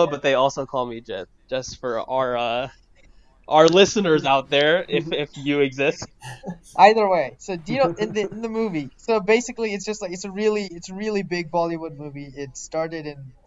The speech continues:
Speaker 3: the language Telugu, but now it's moved on to every, every, all, all, all the, pretty much all the languages in India. But either way, the same exact thing happened. But they had, like, this royal family and everything, right? And so the main character and his wife,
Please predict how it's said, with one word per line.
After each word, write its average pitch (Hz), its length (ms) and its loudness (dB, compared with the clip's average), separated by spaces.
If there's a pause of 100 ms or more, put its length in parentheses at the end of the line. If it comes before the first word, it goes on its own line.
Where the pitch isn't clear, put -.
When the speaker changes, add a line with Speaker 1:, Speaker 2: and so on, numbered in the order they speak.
(440)
Speaker 3:
the 135 280 -8
language 139 480 -10
Telugu, 131 360 -8 (140)
but 131 200 -10
now 143 80 -8
it's 180 260 -6
moved 190 220 -2
on 185 160 4
to 180 120 -4
every, 170 420 -6 (420)
every, 202 180 0
all, 196 260 8
all, 190 280 6
all 202 180 6
the, 190 100 -14
pretty 190 180 -8
much 170 140 -4
all 175 140 0
the 170 80 -2
languages 151 400 -8
in 135 100 -20
India. 120 260 -20 (380)
But 196 120 2
either 214 260 10
way, 156 200 -2 (580)
the 190 80 -14
same 254 300 -2
exact 190 540 4
thing 185 160 -4
happened. 160 500 -6
But 139 120 -16
they 165 100 -4
had, 208 220 2
like, 196 120 -8
this 180 160 -10
royal 180 260 2
family 156 440 -8 (260)
and 139 80 -10
everything, 135 340 -10
right? 139 240 -4 (440)
And 160 340 0
so 185 120 -6
the 170 80 -8
main 202 220 0
character 180 640 0
and 151 420 -2
his 156 300 -12
wife, - 460 -2